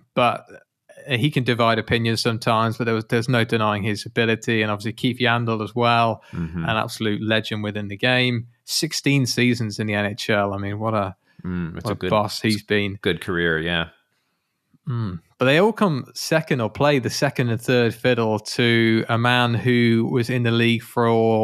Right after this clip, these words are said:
Speaker 1: a lot longer than that. Um, twenty-five seasons. <laughs> That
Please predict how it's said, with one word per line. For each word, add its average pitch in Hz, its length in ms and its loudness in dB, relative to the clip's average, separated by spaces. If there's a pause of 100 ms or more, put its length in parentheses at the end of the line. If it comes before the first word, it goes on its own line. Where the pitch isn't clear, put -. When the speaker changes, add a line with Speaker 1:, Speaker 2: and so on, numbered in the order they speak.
(220)
Speaker 1:
a 117 160 2
lot 135 300 2
longer 123 360 0
than 110 220 -2
that. - 360 -2 (680)
Um, 104 480 -2 (800)
twenty-five 123 1300 0
seasons. 113 840 0
<laughs> - 120 -4
That 165 180 0